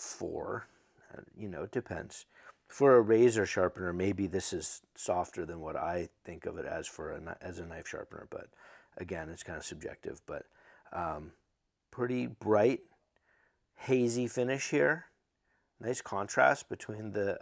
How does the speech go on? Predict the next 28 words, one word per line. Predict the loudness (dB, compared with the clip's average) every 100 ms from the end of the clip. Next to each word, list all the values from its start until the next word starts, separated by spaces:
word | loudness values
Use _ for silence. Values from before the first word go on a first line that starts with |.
| -4
um, | -4 -6 -12 _ _ _ _ _
the | -14
two | -10 -6 -6
steels | -6 -4 -2 -2
here. | 0 2 0 -2 -14
That's | -10 -8
always | -8 -10
a, | -12 -16 _ _
a |
kinda | -12 -10 -8
bonus. | -8 -8 -8 -10 -12 -16 _ _ _ _ _ _ _
And, | -10 -6 -4 -4 -2
um, | -2 -2 -4 -8 -16 _ _ _ -10
yeah, | -8 -6
that's | -8 -10 -14 -16 _ _ _ _ _ -10
a |
really | -8 -6 -6
lovely | -2 -2 -2 -4
finish, | -4 -8 -8 -10
and | -12
that | -8
felt | -2 -2
really | 0 0 0
nice | -4 -6 -6 -8
on | -10
this | -10
blue | -10 -10 -10
steel. | -10 -8 -8